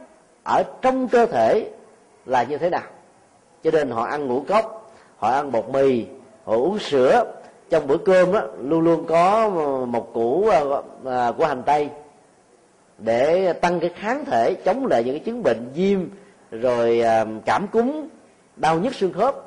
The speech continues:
Rồi cuối cái buổi ăn á, thì có một cái, à, chén dâu nguyên chất không có pha. Thì như vậy nó sẽ giúp cho tiêu hóa tốt. Còn trong lúc bữa ăn đó, thì người nào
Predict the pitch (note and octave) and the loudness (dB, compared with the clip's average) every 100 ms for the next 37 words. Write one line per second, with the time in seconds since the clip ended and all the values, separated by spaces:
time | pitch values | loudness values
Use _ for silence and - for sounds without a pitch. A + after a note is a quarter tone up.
0 | - - _ - _ _ - B2+ - G3 | -20 -20 _ -20 _ _ -2 0 2 2
1 | C4+ D#4 A#3 F3 G#3+ G#3 A#3 C#4 - - | 2 2 2 2 2 2 0 -2 -8 -20
2 | - B2+ D#3 G3 B3+ D3+ C#3+ G3 F#3 F3+ | -8 -4 0 2 2 0 -2 -2 0 2
3 | E3 D#3 D3+ D3+ C#3+ E3+ A#3+ B3+ G3 F#3 | 4 4 0 -4 -8 0 0 2 2 4
4 | F3+ F3 F#3+ E3+ B3+ B3+ - - - E3 | 4 4 2 4 0 0 -16 -10 -4 -2
5 | G3+ E3 D#3+ - - _ _ _ _ _ | -2 -2 -2 -6 -16 _ _ _ _ _
6 | _ _ _ _ _ _ _ _ C#3+ E3+ | _ _ _ _ _ _ _ _ -4 0
7 | C3+ C#3 D#3+ D#3 F3+ B3 B3+ E3+ A#3 D#4 | 0 0 -4 -6 -2 0 0 -2 -2 -4
8 | F4+ G#3+ G3 A#3 B3+ D4+ - - - - | -2 0 0 0 0 -2 -4 -18 -20 -20
9 | - _ C#3+ C#3+ C#3 A#3+ A3+ A#3+ C#4 F4+ | -20 _ 0 0 2 2 2 0 2 0
10 | G3 G#3 A#3 A3 C4+ D4 - - _ D#3 | 2 2 4 0 -2 -6 -10 -20 _ -4
11 | D#3 E3 D#3+ D3+ | 0 2 2 0